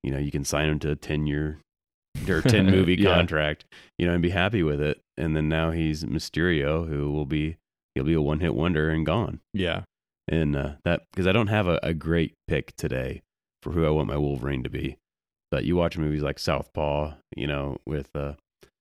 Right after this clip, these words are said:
Speaker 1: with Jake and what he can do, and clearly a great actor,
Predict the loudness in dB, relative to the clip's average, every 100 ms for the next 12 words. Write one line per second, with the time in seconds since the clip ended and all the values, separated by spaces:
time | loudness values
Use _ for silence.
0 | _ -10 -4 -2 -2 -2 -4 -4 -4 -6
1 | -4 -2 0 0 0 -2 -6 -10 -10 -2
2 | 0 0 -2 -4 -6 -8 _ -8 -8 -6
3 | -8 -8